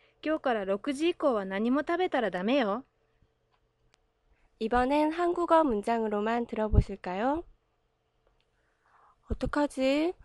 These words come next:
Speaker 2: 작년에 입던 스커트가 안 들어가. 요새 매일 야식을 먹어서인가? 정말?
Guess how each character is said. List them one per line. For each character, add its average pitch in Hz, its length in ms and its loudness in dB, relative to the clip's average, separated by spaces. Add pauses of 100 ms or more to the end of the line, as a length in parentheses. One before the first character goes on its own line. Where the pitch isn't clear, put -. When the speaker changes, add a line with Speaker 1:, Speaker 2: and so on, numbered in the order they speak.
(320)
Speaker 2:
작년에 277 520 4
입던 262 300 2
스커트가 285 540 -2
안 208 180 0
들어가. 233 840 2 (760)
요새 240 280 4
매일 220 420 2
야식을 208 400 -2
먹어서인가? 220 880 0 (1600)
정말? 240 580 0